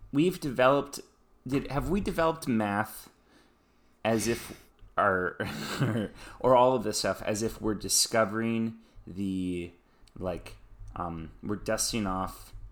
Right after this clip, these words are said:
a book that's, like, the truth of the universe? Or is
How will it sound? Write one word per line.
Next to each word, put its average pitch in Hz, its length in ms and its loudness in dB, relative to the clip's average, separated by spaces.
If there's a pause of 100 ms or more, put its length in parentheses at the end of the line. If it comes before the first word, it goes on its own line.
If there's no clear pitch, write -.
(260)
a 95 100 -8
book 92 500 -6
that's, 92 300 -6
like, 85 320 -6
the 85 80 -12
truth - 360 -6
of 95 140 -4
the 87 80 -8
universe? 98 680 -4 (380)
Or 90 400 -2 (100)
is 98 160 -4